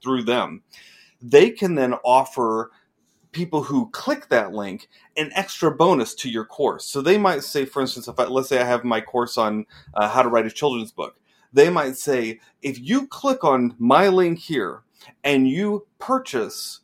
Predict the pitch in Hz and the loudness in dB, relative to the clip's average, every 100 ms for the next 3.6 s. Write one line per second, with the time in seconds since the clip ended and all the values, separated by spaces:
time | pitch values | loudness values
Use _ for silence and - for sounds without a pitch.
0 | _ _ - 190 190 165 - 185 117 - | _ _ 2 2 2 -8 0 2 2 -2
1 | 127 123 147 147 135 120 - 196 185 131 | -4 0 2 4 2 0 -2 -2 -2 -4
2 | - 107 - - 147 202 240 196 190 - | -4 -6 -6 -8 0 2 2 2 0 0
3 | 226 165 131 107 104 | 0 0 -2 -2 -4